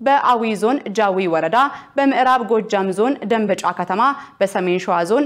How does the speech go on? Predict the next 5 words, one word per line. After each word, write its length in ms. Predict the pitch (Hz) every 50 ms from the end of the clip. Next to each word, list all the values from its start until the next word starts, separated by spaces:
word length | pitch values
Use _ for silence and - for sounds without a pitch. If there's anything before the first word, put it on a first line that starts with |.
| - -
ጣርማበርና 640 | - 240 247 233 208 180 165 165 165 165 175 196 233 262 269 -
አንጎለላ 440 | 220 240 240 226 202 196 185 170 170 165
ወረዳ 240 | 165 170 165 170 208 233
ይገኙበታል። 640 | 226 175 - 185 185 196 185 202 214 226 208 165 151 - - - - - - -
በአማራ 460 | 285 294 285 262 269 262 262 254